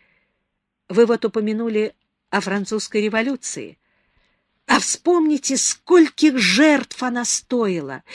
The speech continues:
Разве это не ужасно? Без жертв ничего не делается, нужно только видеть цель». Ну, хорошо. Я вовсе не спорю против этой цели.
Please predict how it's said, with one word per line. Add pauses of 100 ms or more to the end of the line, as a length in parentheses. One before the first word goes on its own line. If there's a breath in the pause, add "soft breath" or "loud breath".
(140)
Разве
это
не
ужасно? (960)
Без
жертв
ничего
не
делается,
нужно
только
видеть
цель». (2000)
Ну,
хорошо. (1300)
Я
вовсе
не
спорю
против
этой
цели.